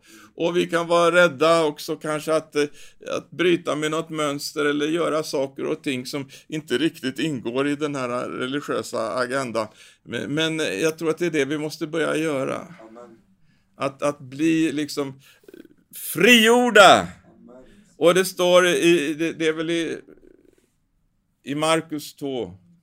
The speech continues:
Speaker 1: tror jag det är. Men det står i alla fall, när man hörde att Jesus var hemma. När man hör-, när man hörde att Jesus var hemma samlades så många att de inte längre fick plats utanför dörren.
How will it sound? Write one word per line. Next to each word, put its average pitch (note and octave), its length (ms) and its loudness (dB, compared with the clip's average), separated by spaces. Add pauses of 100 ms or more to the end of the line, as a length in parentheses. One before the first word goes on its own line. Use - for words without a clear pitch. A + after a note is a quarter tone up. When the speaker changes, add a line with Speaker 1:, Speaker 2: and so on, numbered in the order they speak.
(120)
Speaker 1:
tror C#3+ 200 -4
jag A#2+ 140 0
det G#2+ 140 -2
är. D2 120 -6 (760)
Men C#3+ 120 -4
det D3 60 0
står D#3 160 -4
i D3 40 2
alla C#3+ 80 0
fall, C3 260 -2 (340)
när D#3+ 200 2
man F3 180 4
hörde F3+ 680 6 (520)
att D#3+ 220 -2
Jesus D3+ 640 -2
var A#2+ 180 0
hemma. B2 580 2 (1300)
När C3+ 140 -4
man E3+ 200 4
hör-, F3 300 4 (600)
när D#3+ 160 -2
man F3 180 2
hörde E3+ 360 6
att E3+ 120 0
Jesus D#3+ 340 -4
var D3+ 160 0
hemma C#3 280 0
samlades D#3+ 680 0
så D3+ 80 -6
många B2 460 -4 (280)
att C3+ 160 -2
de D#3+ 140 -2
inte D3 280 0
längre C3 380 0
fick C3+ 280 -10
plats C3 420 -2
utanför A#2 460 -8
dörren. G2+ 580 -4